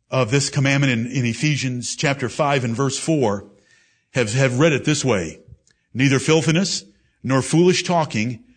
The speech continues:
nor jesting, which is not convenient." Yes. Which is not convenient. Then they say, "Well, filthiness isn't very good, and foolish talking isn't very good, but there's some jesting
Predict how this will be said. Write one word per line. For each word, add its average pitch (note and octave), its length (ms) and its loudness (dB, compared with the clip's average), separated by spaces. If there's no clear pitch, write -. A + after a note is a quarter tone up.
nor C3+ 260 2
jesting, A2+ 800 -2
which C3 200 0
is B2 160 -2
not D3 240 -2
convenient." B2+ 680 -2
Yes. F#2 560 -4
Which A#2+ 180 0
is G2 140 -2
not B2+ 240 0
convenient. A#2 640 0
Then C#3+ 280 0
they C3 140 2
say, G#2 500 0
"Well, A2+ 120 -4
filthiness C#3 560 0
isn't A2 220 -4
very A2 220 -2
good, A2 420 0
and A2+ 540 -2
foolish D3+ 400 0
talking E3 380 0
isn't B2 200 -2
very A#2+ 200 0
good, B2+ 220 2
but B2 120 -4
there's A#2+ 220 -4
some D#3+ 240 -2
jesting A#2+ 680 -4